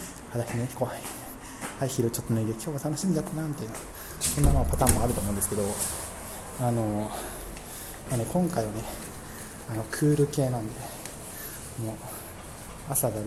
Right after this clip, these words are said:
が疲れてようがヒールは脱がずに、すべてこうね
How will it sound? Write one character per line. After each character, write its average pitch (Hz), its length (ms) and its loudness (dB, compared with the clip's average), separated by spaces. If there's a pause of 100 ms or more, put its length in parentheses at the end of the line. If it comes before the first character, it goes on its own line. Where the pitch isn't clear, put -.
が - 160 -8
疲 - 200 -4
れ 110 60 -2
て - 140 -6
よ 113 80 -4
う 110 40 -6
が 113 60 -6
ヒ - 180 -4
ー 113 100 0
ル 117 60 -2
は 113 60 0
脱 110 220 -2
が 110 100 0
ず - 80 -4
に、 - 60 -6 (920)
す - 200 6
べ - 120 -4
て - 20 -8 (200)
こ 117 60 -4
う 107 40 -2
ね 107 100 -4